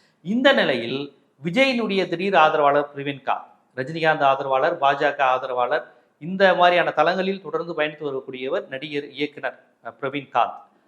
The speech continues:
அந்த பிரவீன்காந்த் ரொம்ப ஓப்பனாவே "எங்க அசைன்மெண்ட் அதுதான், விஜயை திமுகல இருந்து பிரிக்கிறது தான் எங்க அசைன்மெண்ட்னு" ஓப்பனாவே கொடுத்திருக்காரு.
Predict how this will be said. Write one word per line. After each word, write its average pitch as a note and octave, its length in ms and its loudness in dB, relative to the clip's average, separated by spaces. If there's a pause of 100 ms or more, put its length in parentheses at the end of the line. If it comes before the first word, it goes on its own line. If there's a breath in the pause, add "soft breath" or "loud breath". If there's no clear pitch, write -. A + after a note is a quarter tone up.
(140)
அந்த C4 360 4
பிரவீன்காந்த் A#3+ 840 4
ரொம்ப G3 540 0
ஓப்பனாவே F#3+ 440 2
"எங்க D#3+ 180 -2
அசைன்மெண்ட் D#3 520 -2
அதுதான், C3 580 -2 (400)
விஜயை F3+ 400 0
திமுகல E3+ 280 -2
இருந்து D3 240 -2
பிரிக்கிறது D3+ 320 -6
தான் D3+ 100 -2
எங்க C3+ 140 -4
அசைன்மெண்ட்னு" C#3+ 580 -6
ஓப்பனாவே C#3+ 640 -2
கொடுத்திருக்காரு. A2+ 440 -14